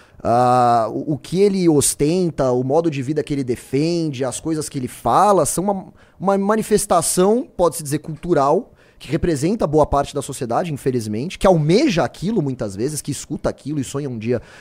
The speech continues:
atingir aquela posição, né, de, é, crescer no mundo do crime. Agora, tem algum valor aquilo, se não, me repito aqui novamente,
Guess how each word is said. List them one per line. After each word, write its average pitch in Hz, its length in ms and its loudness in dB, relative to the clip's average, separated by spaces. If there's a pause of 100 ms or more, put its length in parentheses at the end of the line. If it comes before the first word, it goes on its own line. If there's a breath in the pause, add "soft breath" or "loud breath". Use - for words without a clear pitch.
(120)
atingir 131 380 -2
aquela 123 240 -2
posição, 170 640 0
né, 156 220 -6 (320 soft breath)
de, 185 400 -2
é, 95 600 -4 (400)
crescer 294 300 0
no 302 80 -4
mundo 320 160 -6
do 349 80 2
crime. 160 380 0 (1500)
Agora, 131 180 2
tem 180 100 4
algum 160 180 4
valor 120 500 0
aquilo, 143 460 -6 (140)
se - 220 0
não, 165 380 4 (340)
me 131 200 -2
repito 143 400 0
aqui 139 120 -4
novamente, 123 380 -4